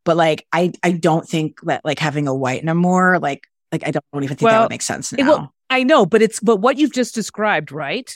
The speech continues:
Speaker 2: And I want people to really listen to this. You just described Namor as the original Marvel character being kind of the,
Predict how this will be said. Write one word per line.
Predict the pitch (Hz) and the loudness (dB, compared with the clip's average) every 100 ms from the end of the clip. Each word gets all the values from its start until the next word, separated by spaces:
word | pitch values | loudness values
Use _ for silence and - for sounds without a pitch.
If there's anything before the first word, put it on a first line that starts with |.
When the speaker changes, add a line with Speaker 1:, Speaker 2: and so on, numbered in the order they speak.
| - _ - | -20 _ -4
Speaker 2:
And | 170 | 0
I | |
want | 165 175 196 | 0 2 0
people | 202 214 | 0 -2
to | 190 | -2
really | 175 180 185 | -2 0 2
listen | 220 220 190 | 2 2 -2
to | 185 | -2
this. | 151 147 156 - | -4 -4 -6 -6
You | 165 | -4
just | 185 269 - | -2 -2 -4
described | 311 - - 165 160 156 | -6 -4 -2 0 0 -2
Namor | 151 147 165 175 139 147 | -2 0 0 0 -2 -4
as | 170 143 | -4 -6
the | 160 147 | -6 -8
original | 135 156 190 196 190 190 190 - _ | -4 -2 0 0 0 0 -2 -6 _
Marvel | 180 165 160 160 | -2 0 0 -2
character | - 170 160 160 - 143 139 147 _ _ | -6 -4 -4 -4 -6 -6 -6 -12 _ _
being | 175 170 185 | 0 2 2
kind | - 196 185 | 2 2 2
of | 160 | 2
the, | 160 | 2